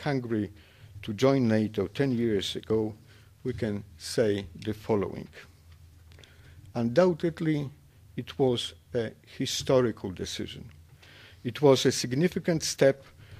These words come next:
towards overcoming the division of Europe, as well as important sign for other European countries and other European organizations. And it assisted in the future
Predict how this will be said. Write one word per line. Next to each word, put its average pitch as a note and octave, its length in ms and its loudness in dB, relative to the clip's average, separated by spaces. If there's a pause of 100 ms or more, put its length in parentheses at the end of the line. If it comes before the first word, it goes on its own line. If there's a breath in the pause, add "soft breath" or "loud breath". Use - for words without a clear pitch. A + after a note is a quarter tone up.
(220 loud breath)
towards B2 480 2
overcoming C#3 880 2 (220)
the A2+ 120 -2
division G#2+ 500 0
of G2+ 200 -2
Europe, B2 300 0 (500 soft breath)
as A#2 200 -4
well A#2 360 4
as G#2+ 340 -2
important C#3 680 -2
sign G#2 560 0 (520 loud breath)
for - 240 0
other D3+ 260 4
European G#2+ 600 -2
countries - 640 -8 (300 soft breath)
and A#2 280 -6
other C3 380 2 (180)
European G#2 520 -2
organizations. G2+ 880 -4 (960 soft breath)
And G#2 240 -4 (420)
it - 220 -4
assisted - 720 -2 (360 soft breath)
in A2 120 -2
the G#2+ 100 -2
future A2 580 -2